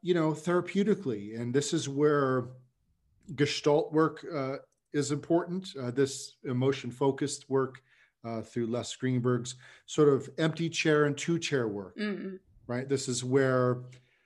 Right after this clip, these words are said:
Speaker 1: for example, let's say there's, you know, gosh, this happens a lot, where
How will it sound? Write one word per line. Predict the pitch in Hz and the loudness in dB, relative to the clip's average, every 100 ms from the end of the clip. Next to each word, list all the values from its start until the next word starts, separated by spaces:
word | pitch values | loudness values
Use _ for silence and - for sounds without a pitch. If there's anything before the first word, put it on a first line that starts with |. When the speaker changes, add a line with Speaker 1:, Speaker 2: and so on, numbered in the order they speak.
| _ _ 135 | _ _ -10
Speaker 1:
for | - 143 | 0 2
example, | 123 143 143 139 131 131 131 | 4 2 2 2 2 2 0
let's | 147 143 147 | -2 -4 0
say | 147 139 131 | 4 6 4
there's, | 117 131 127 127 117 - - - | 2 2 2 2 0 -4 -8 -8
you | 139 | -6
know, | 131 104 104 - | -4 -4 -10 -10
gosh, | 120 104 - | -8 -8 -10
this | 107 | -10
happens | 117 104 104 | -10 -10 -10
a | 101 | -8
lot, | 107 113 110 117 | -6 -8 -10 -8
where | 113 110 110 | -6 -2 -4